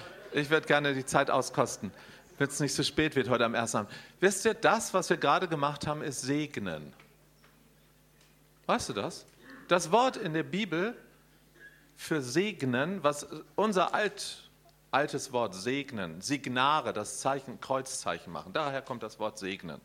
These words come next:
ne? So katholisch. So, also das war eigentlich ein gutes Zeichen, vom Kopf zum Herz und von links nach rechts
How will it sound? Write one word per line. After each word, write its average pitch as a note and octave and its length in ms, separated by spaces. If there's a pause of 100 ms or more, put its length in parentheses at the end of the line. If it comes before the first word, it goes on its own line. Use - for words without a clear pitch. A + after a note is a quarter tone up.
(360)
ne? C3 200
So F2+ 100
katholisch. E2+ 600 (1600)
So, - 200 (120)
also C#3 200
das - 20
war G#3 140
eigentlich F#3 200
ein - 20
gutes A#3 340
Zeichen, A2 220
vom D3 160
Kopf - 400
zum B2+ 240
Herz C#3+ 520
und C3 100
von B2+ 140
links C3+ 200
nach A#2 160
rechts - 380